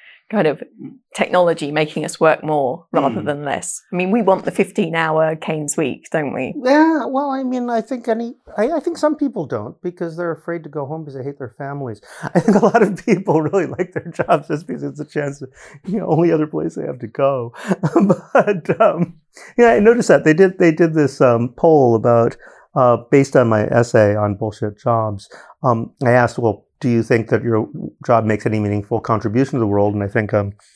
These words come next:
Speaker 2: thirty-nine percent said definitely not. Eleven percent weren't sure. Um, but what I thought was really interesting was the fact that a hi-, when they asked people, "Do, do you get satisfaction from your job?" um, the number was higher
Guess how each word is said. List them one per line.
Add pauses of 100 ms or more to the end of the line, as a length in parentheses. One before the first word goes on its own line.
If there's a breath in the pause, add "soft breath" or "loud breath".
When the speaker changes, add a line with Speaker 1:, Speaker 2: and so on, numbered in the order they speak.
(100)
Speaker 2:
thirty-nine
percent
said
definitely
not.
Eleven
percent
weren't
sure. (420 loud breath)
Um, (100)
but (240)
what
I
thought
was
really
interesting
was
the
fact
that
a
hi-, (280 loud breath)
when
they
asked
people,
"Do, (560)
do
you
get
satisfaction
from
your
job?" (580 soft breath)
um, (600)
the
number
was
higher